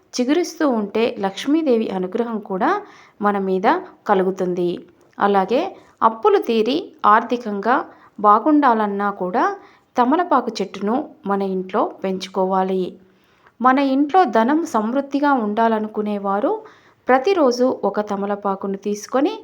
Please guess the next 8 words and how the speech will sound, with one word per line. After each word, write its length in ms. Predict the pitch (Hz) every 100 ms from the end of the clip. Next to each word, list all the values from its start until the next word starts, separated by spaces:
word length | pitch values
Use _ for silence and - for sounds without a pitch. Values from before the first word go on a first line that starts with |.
| - _ _ -
దానిపై 600 | 240 285 269 220 262 - - 220
నువ్వుల 340 | 254 349 392
నూనె 440 | 349 254 233 349 427 - -
కలిపిన 360 | 202 196 202 202
సింధూరంతో 840 | 208 214 285 302 262 247 302 453 - - _ _
"శ్రీరామ" 600 | - 262 349 359 349 349 359 -
అని 160 | 196
రాసి 560 | 202 190 185 233 320 -